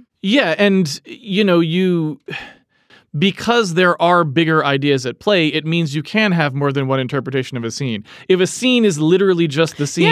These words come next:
Speaker 1: scene that's on the screen, well, I don't really need to think about it. I, I know these two people went out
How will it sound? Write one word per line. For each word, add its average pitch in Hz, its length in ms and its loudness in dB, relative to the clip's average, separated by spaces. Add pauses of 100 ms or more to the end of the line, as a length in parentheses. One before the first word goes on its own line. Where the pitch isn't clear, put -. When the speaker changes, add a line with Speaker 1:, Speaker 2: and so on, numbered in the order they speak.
Speaker 1:
scene 151 220 -2 (240)
that's 160 200 0
on 147 160 2
the 127 80 -4
screen, 143 560 -2 (240)
well, 151 440 2 (100)
I 156 80 0
don't 185 240 2
really 180 160 2
need 151 160 -2
to 147 40 -2
think 160 220 -2
about 131 240 -2
it. 113 140 -18 (180)
I, 147 140 0
I 160 100 2
know 175 220 4
these 160 160 0
two 170 140 -2
people 156 280 2
went 151 140 2
out 151 80 2